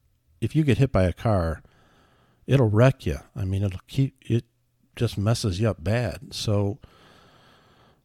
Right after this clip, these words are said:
but if a cop is pulling you over for five over when you're on the expressway,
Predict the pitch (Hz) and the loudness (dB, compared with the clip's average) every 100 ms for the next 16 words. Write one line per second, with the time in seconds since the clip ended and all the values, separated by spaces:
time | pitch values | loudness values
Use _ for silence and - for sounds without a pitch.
0 | _ 123 127 - _ _ _ _ _ - | _ 0 0 -2 _ _ _ _ _ -2
1 | 131 139 - 180 - - - 127 123 107 | 0 0 0 0 0 -2 0 2 2 2
2 | 98 90 110 82 98 92 90 95 98 87 | 0 -2 -2 0 0 2 2 0 0 0
3 | 90 90 87 87 82 82 80 - - 78 | 0 0 0 0 -2 -4 -4 -4 -2 -4
4 | - 80 80 | -4 -6 -6